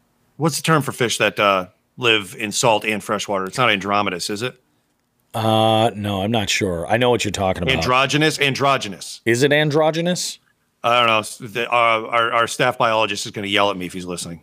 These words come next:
Speaker 1: but I think it's
Speaker 2: <laughs>
Speaker 1: androgynous. It's, it's called David Bowie. So
Speaker 2: There you go.
Speaker 1: <laughs>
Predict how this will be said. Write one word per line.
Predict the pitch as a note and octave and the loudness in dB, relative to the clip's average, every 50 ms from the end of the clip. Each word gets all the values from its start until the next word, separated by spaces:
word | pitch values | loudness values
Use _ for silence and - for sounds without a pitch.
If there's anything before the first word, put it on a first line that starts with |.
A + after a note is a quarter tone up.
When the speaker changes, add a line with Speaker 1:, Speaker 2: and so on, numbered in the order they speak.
| _ | _
Speaker 1:
but | G2+ G2 F#2 F2+ - - - | -4 -4 -4 -4 -8 -10 -8
I | G#2+ G2+ | -6 -4
think | C3 C#3 - | 0 0 0
it's | C#3 D3 | 2 0
Speaker 2:
<laughs> | |
Speaker 1:
androgynous. | B2+ A2 - A2 A2 G#2+ G#2+ G#2 G2+ F#2+ F#2+ F#2+ - - _ - - - - - - _ - - | -2 0 0 0 2 2 0 0 -4 -10 -10 -12 -14 -16 _ -20 -20 -20 -20 -20 -20 _ -4 -4
It's, | C#3+ C3+ - A2 - | -4 -4 -4 -10 -6
it's | D3 - E3 C#3 | -2 -2 -2 0
called | - G3 G#3 D#3 | 2 0 0 2
David | D#3+ E3 F3+ D#3+ D3+ - | 2 2 2 2 2 0
Bowie. | D3 C#3+ C3 A2+ F2 D#2 _ _ _ - - - - - _ | 0 0 0 0 -4 -6 _ _ _ -20 -20 -20 -20 -18 _
So | - - - E3 D#3 D3+ D3 | -8 -2 0 2 2 2 4
Speaker 2:
There | C#3 D3 D#3 E3 | 4 4 4 2
you | E3+ D3 | 2 2
go. | G#2+ B2+ B2 A2+ - - _ _ _ - | 2 2 2 2 0 0 _ _ _ -16
Speaker 1:
<laughs> | - - | -8 -6